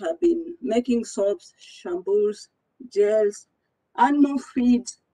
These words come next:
cosmetics, and other products that can come, uh, that come from, uh, seaweed. And also more innovations are coming up as, uh,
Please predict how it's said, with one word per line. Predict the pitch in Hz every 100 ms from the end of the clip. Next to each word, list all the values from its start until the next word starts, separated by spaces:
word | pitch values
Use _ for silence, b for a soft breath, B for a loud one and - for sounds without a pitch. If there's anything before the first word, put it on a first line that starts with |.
| _
cosmetics, | - - 208 233 240 240 233 -
and | 190 185
other | 208 214
products | 226 185 185 180 233 214 - _ _ _ _
that | - - -
can | - - -
come, | 247 254 262 247 247 - _ _ _
uh, | - -
that | 381 381
come | - 226 240
from, | 240 - - - 185 185
uh, | 349
seaweed. | - - 254 247 269 330 247 - _ -
And | 196 208
also | 226 240 - 247 226 226 -
more | 240 254
innovations | 226 214 185 196 226 - 226 226 -
are | -
coming | - 415 214 - 349
up | 262 285 _ _ _ _ _ _ -
as, | 190 190 175 -
uh, | 180 175